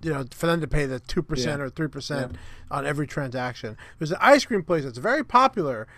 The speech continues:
Speaker 1: that does that, and they have signs all over saying cash only. But we know that going there, but the first time I went, yeah, I was annoyed.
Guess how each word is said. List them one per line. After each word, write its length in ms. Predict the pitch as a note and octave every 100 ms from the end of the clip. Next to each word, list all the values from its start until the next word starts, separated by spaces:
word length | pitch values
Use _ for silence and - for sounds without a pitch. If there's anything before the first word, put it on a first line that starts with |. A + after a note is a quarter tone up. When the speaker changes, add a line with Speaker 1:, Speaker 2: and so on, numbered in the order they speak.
| -
Speaker 1:
that 220 | D#3+ D3+
does 220 | F#3 G#3 D3+
that, 260 | A2+ G#2
and 140 | - D#3
they 60 |
have 140 | E3+ B2
signs 300 | - F#3+ F#3
all 340 | - G#3 A#3 A3+
over 240 | F#3 D3+
saying 240 | - D3 C#3
cash 320 | D#3 C#3 E3
only. 320 | C#3 A2+ - - - -
But 100 | E3+
we 100 | D#3+
know 200 | F#3+ D4
that 220 | C4+ F#3
going 340 | A3 B3 G#3 D3
there, 300 | B2 A2 A#2
but 120 | D#3
the 80 | C#3+
first 260 | - B3 -
time 180 | E3+
I 60 | D#3
went, 340 | E3 A#3 D#3
yeah, 160 | F#3 F3
I 40 |
was 120 | D3+ C3+
annoyed. 420 | D#3 G#3 C#3